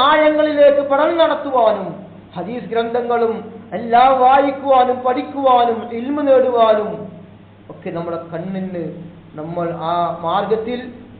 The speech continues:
നമ്മൾ കണ്ണിനെ വിനിയോഗിക്കണം, വിനിയോഗിക്കണമെന്നതാണ് പറയാനുള്ളത്. അതുകൊണ്ട് തന്നെ നമ്മൾ ഓരോരുത്തരും ആലോചിക്കുകയും ചിന്തിക്കുകയും ചെയ്യണം. ഇത്ര കാലമായിട്ടും എൻ്റെ കണ്ണുകൊണ്ട്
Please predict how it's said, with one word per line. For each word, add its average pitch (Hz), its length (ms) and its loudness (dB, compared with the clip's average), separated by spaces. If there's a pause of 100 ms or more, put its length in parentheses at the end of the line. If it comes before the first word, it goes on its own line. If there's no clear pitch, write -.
നമ്മൾ 165 180 -8 (800)
കണ്ണിനെ 170 360 -6 (380)
വിനിയോഗിക്കണം, 175 720 -4 (140)
വിനിയോഗിക്കണമെന്നതാണ് 170 1200 -8 (1800)
പറയാനുള്ളത്. 143 680 -10 (480)
അതുകൊണ്ട് 196 320 -8
തന്നെ 190 200 -4 (340)
നമ്മൾ 170 220 -10
ഓരോരുത്തരും 202 680 -4
ആലോചിക്കുകയും 190 680 -2 (400)
ചിന്തിക്കുകയും 185 640 -6
ചെയ്യണം. 165 320 -6 (300)
ഇത്ര 180 160 -8 (120)
കാലമായിട്ടും 175 720 -2
എൻ്റെ 175 260 -6
കണ്ണുകൊണ്ട് 208 540 -6